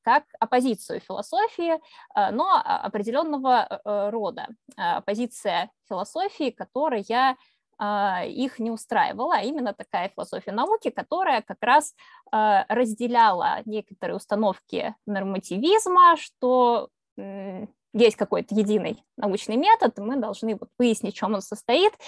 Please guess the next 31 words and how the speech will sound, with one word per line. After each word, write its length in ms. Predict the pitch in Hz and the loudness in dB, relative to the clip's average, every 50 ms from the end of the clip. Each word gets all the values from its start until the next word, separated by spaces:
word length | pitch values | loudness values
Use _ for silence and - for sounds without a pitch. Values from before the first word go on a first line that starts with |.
| - - - - | -18 -18 -12 -4
и, 260 | - 240 254 254 233 | 0 2 4 4 4
э, 460 | 190 - - - - - - 220 220 220 | 2 0 -6 -12 -14 -12 -12 -12 -12 -12
соответственно, 580 | - - - - 240 277 294 - - 202 202 190 | -12 -16 -6 -4 -4 -4 -2 -4 -4 -4 -2 -2
учёные 440 | 196 - - 277 320 294 220 190 | -2 0 0 2 4 4 2 2
все 180 | - - - 277 | 0 0 0 0
должны 460 | 214 - 170 - - 240 254 262 262 - - - - _ | 0 0 -2 -2 0 0 0 0 0 -4 -12 -20 -20 _
следовать 520 | - - 233 269 285 226 220 190 185 - 220 | -4 2 4 4 4 4 2 0 0 -2 -2
этому 380 | 226 226 214 - 196 185 190 | -2 -2 -4 -6 -6 -6 -4
научному 380 | 196 202 196 - - 208 208 226 | -4 -4 -6 -6 -6 -4 -2 0
методу, 340 | 233 185 - - - - - | 0 -2 -2 -4 -8 -10 -12
чтобы 240 | - - - 196 202 | -10 -10 -10 -10 -8
считаться 380 | - - - 156 151 - - 180 | -8 -2 -2 -2 -2 0 -4 -6
учёными. 540 | 196 - 330 381 427 415 359 330 302 277 262 - - - - - | -2 2 4 4 4 4 4 4 2 2 2 -2 -10 -18 -16 -10
Установки 520 | - 214 - - 226 254 240 233 - - 185 | -8 -6 -4 0 2 2 2 2 0 -4 -6
эссенциализма, 960 | 185 - 185 180 - - 196 190 220 302 359 392 370 - 339 320 302 285 269 | -6 -6 -8 -10 0 4 4 4 6 4 4 2 2 2 4 6 6 6 4
что 240 | - - - - 214 | 2 -4 -4 -2 -2
есть 280 | 214 226 214 214 - | 0 0 0 -2 -2
какая-то 500 | - 196 - - 202 190 180 - - - - | -8 -10 -4 -2 0 0 -2 -2 -6 -12 -12
вот 160 | - - - | -12 -16 -12
сущность 480 | - - 247 226 - - 180 185 - - | -4 -2 -2 -2 -2 -4 -6 -6 -4 -2
той 140 | 208 202 | -2 -2
самой 460 | - - 214 190 170 170 160 160 - _ - | 0 2 2 2 2 0 -4 -10 -12 _ -2
науки, 400 | 208 202 226 247 226 214 - 202 | 0 2 2 2 0 -2 -4 -6
в 40 | - | -6
единственном 580 | 196 196 196 196 190 - - _ - 147 180 - | -6 -8 -8 -8 -10 -12 -14 _ -12 -12 -12 -10
числе 340 | - 226 - - 208 175 | -10 -10 -2 0 0 2
из 80 | 190 185 | 2 2
большой 280 | - 175 - - 190 196 | 0 -2 -2 0 0 0
буквы, 420 | 220 311 392 415 - 302 269 262 | 4 4 4 4 4 4 6 6
её 200 | 240 233 233 226 | 6 6 4 2
природа, 600 | 226 - 226 226 240 240 226 226 208 202 202 202 | 0 0 0 0 4 4 4 4 4 2 0 -2